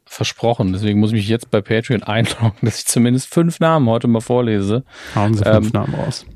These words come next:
Speaker 1: äh, das Problem ist natürlich, ich mich, äh, dass ich mich jetzt direkt wieder verifizieren muss. Also Patreon
Speaker 2: Mhm.
Speaker 1: ist nicht so schlimm wie PayPal, aber wenn man nicht aufpasst, auch sehr, sehr nervig.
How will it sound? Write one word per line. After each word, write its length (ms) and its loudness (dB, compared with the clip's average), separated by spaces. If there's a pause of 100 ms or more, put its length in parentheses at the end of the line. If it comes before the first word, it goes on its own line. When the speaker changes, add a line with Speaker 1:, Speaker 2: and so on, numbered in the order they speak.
Speaker 1:
äh, 200 2
das 120 -4
Problem 360 0
ist 140 -6
natürlich, 280 2
ich 80 2
mich, 300 -2 (140)
äh, 340 0
dass 140 -2
ich 140 -8
mich 140 -8
jetzt 160 -10
direkt 220 -2
wieder 140 0
verifizieren 840 0
muss. 480 -2
Also 260 -2
Patreon 460 2
Speaker 2:
Mhm. 60 0
Speaker 1:
ist 240 -2
nicht 180 4
so 100 0
schlimm 300 2
wie 100 4
PayPal, 600 0 (420)
aber 160 2
wenn 80 6
man 120 6
nicht 140 -2
aufpasst, 520 -4
auch 160 -2
sehr, 300 -2
sehr 160 0
nervig. 580 -4